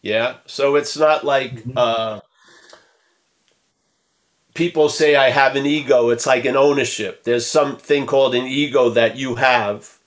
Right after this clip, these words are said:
Speaker 1: but in fact, it seems to have you. And then there's,
Speaker 2: Hmm.
Speaker 1: there's something called an ego you wanna lose. I think the you that's do-,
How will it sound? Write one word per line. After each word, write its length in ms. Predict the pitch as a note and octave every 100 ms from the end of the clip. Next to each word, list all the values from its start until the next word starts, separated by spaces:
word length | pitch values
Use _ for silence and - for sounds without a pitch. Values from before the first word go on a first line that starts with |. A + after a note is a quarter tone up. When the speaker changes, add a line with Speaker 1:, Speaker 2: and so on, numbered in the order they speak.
| _ _ -
Speaker 1:
but 260 | C#3 A#2+ -
in 140 | B2+ A#2+
fact, 360 | - C#3+ C#3+
it 100 | B2
seems 320 | - C#3+ B2+
to 100 | - A2+
have 260 | A#2+ A2
you. 400 | C#3 D3 A#2+ A2+ - -
And 180 | - B2+
then 180 | C#3+ C#3
there's, 440 | C#3 C#3 A#2 G2+ F2
Speaker 2:
Hmm. 100 | _ _ -
Speaker 1:
there's 200 | C#3+ -
something 340 | E3 D3+ D#3+ D3
called 280 | D3+ C#3+ C#3+
an 120 | C#3+
ego 380 | D3+ C#3+ C#3+ C3+
you 240 | B2 D#3
wanna 320 | D3+ C#3+ C#3 B2+
lose. 480 | D3 D#3+ C3 A2 -
I 160 | D3+
think 360 | D#3 - F3 E3+
the 100 | D3+
you 380 | C3+ D3 F3 F3
that's 380 | D#3 C3+ A2+ -
do-, 320 | C#3+ D#3 -